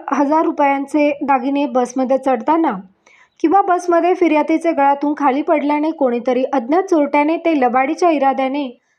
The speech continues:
चोरी करून घेल-, घेऊन गेला म्हणून लासलगाव पोलीस ठाण्यात फिर्याद दिली आहे. त्यांच्या फिर्यादीवरून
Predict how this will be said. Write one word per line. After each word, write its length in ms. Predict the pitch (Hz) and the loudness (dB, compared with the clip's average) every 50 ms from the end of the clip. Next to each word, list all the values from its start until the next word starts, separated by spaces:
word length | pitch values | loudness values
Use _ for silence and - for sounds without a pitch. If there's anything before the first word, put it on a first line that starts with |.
| _ _ _ - | _ _ _ -2
चोरी 240 | 320 311 320 349 | 0 2 2 2
करून 320 | 359 349 359 320 330 330 330 | 2 2 2 0 0 0 0
घेल-, 400 | 294 285 285 240 247 247 - 247 | 0 0 0 -2 -2 -4 -6 -4
घेऊन 300 | 220 254 269 262 302 330 | -2 0 0 2 2 2
गेला 280 | 320 320 254 226 202 196 - - _ _ - | 0 0 0 -2 -4 -6 -8 -14 _ _ -6
म्हणून 260 | 254 262 285 320 370 359 | -2 2 2 4 4 4
लासलगाव 520 | 359 311 277 262 - 339 330 320 370 370 | 4 2 2 0 0 0 2 2 2 2
पोलीस 380 | 370 370 311 269 285 285 - - | 2 2 0 0 -2 -4 -6 -4
ठाण्यात 200 | 285 269 277 285 277 - | -2 0 0 0 -2 -2
फिर्याद 260 | 277 240 254 254 247 | -2 0 0 0 0
दिली 220 | 233 240 220 226 | -2 -4 -2 -2
आहे. 280 | 240 220 214 196 214 202 - _ _ _ - - - - - - - - - - - - _ _ - | -2 -2 -4 -6 -10 -14 -14 _ _ _ -20 -20 -20 -20 -20 -20 -20 -20 -20 -20 -20 -20 _ _ -2
त्यांच्या 500 | 339 320 320 311 320 320 - 403 392 403 | 0 0 0 0 -2 -2 0 2 2 2
फिर्यादीवरून 720 | 392 392 339 311 311 311 320 349 359 339 294 269 254 233 | 2 2 2 4 4 2 2 2 2 2 2 0 0 -2